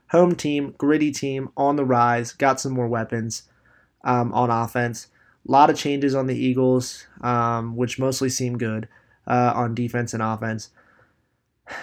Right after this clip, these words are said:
The statistics say you take the Lions at plus four. I personally am gonna bet the Eagles minus four just because I can't help myself. <laughs> Okay? 'Cause I, I just can't help myself, man.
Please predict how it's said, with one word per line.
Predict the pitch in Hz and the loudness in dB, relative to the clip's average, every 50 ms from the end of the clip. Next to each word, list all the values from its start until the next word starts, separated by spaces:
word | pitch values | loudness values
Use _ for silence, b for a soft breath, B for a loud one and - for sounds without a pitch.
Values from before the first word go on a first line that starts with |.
| B B B B B B B B B B B _ _ - | B B B B B B B B B B B _ _ -8
The | - 135 143 131 | 0 0 2 2
statistics | - - 151 - - 180 175 - 170 156 - | 2 -2 -2 2 0 0 2 2 0 0 2
say | - 156 139 | 2 4 4
you | 135 127 | 4 4
take | 127 - 135 127 127 | 2 0 -2 -2 -2
the | - | -4
Lions | 117 117 120 117 120 117 113 | -4 -2 -2 -2 -2 -2 -4
at | 120 117 | -6 -6
plus | - 117 110 - | -4 -6 -6 -6
four. | - - 113 110 107 107 - b b b b b b b _ _ - | -8 -6 -4 -4 -4 -4 -6 b b b b b b b _ _ 6
I | - 165 | 8 8
personally | 175 - - 175 170 170 180 175 165 | 8 8 6 6 6 6 4 4 4
am | 160 | 4
gonna | 147 147 143 135 | 4 2 2 2
bet | 131 135 131 127 | 2 2 2 2
the | 120 - | 0 0
Eagles | 127 131 131 135 123 139 | 0 0 0 0 0 0
minus | 135 131 131 127 127 | 0 -2 -2 -2 -6
four | - - 127 127 127 127 127 - _ _ _ _ _ _ | -4 -2 0 2 2 2 0 -4 _ _ _ _ _ _
just | - 139 131 - | -4 -4 -2 0
because | 151 139 - 139 127 127 | 0 2 2 2 2 2
I | 123 | 2
can't | 123 - 131 127 120 110 | 0 2 0 0 0 0
help | 120 120 - | -2 -2 0
myself. | 123 127 127 - 135 131 131 131 - _ - | -2 -4 -2 -2 -4 -4 -4 -6 -6 _ 0
<laughs> | 165 - - 254 202 - - 226 196 208 - - 202 185 - - | 2 6 10 10 10 10 12 10 10 10 10 10 10 10 10 8
Okay? | 180 170 170 - 160 151 151 156 156 B B B B B B B B B - | 4 4 4 2 2 2 2 2 0 B B B B B B B B B 4
'Cause | - 156 143 | 4 6 8
I, | 139 139 135 - | 8 6 6 6
I | 135 139 | 4 4
just | 135 135 127 - | 4 2 -2 -2
can't | - 131 120 117 | -2 -2 -2 0
help | 113 107 107 107 | -2 -4 -4 -6
myself, | 107 117 - - 120 117 117 - | -8 -8 -6 -6 -6 -6 -6 -8
man. | - 120 117 117 120 120 | -8 -8 -8 -8 -8 -10